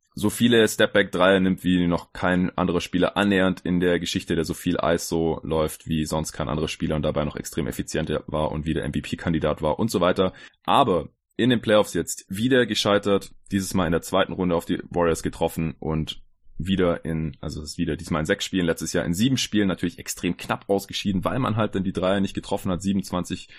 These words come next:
in Folge verballert hat, letztes Jahr, dieses Jahr dann verloren hat, obwohl Kevin Durant die letzten zwei Spiele gefehlt hat. Und das ist halt wieder ein bisschen enttäuschend, denn die Rockets waren vielleicht nicht Favorit gegen die Warriors, aber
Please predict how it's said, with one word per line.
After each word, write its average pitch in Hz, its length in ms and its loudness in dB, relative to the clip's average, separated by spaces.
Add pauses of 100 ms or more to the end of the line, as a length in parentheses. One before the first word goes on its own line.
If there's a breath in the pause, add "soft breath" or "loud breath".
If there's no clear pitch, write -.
(220 loud breath)
in 87 80 -4
Folge 92 300 0
verballert 85 440 0
hat, 85 140 -2
letztes 92 400 -4
Jahr, 90 300 2 (320 loud breath)
dieses 104 300 -2
Jahr 90 180 4
dann 85 320 2
verloren 87 400 0
hat, 85 100 -2
obwohl 82 300 -2
Kevin 85 240 -2
Durant 80 260 -2
die 78 60 -4
letzten 78 640 -4
zwei 85 380 0
Spiele 82 500 -2 (300 soft breath)
gefehlt 101 400 2
hat. 98 200 2
Und 92 140 -6
das 107 100 -2
ist 120 120 -4
halt 110 140 0
wieder 117 140 4
ein 107 80 4
bisschen 117 240 0
enttäuschend, 117 540 2
denn 98 180 4
die 95 100 4
Rockets - 600 -2 (220)
waren 90 500 4
vielleicht 95 320 2
nicht 95 100 -4
Favorit 92 440 4
gegen 120 160 6
die 104 100 6
Warriors, 101 380 8
aber 82 480 6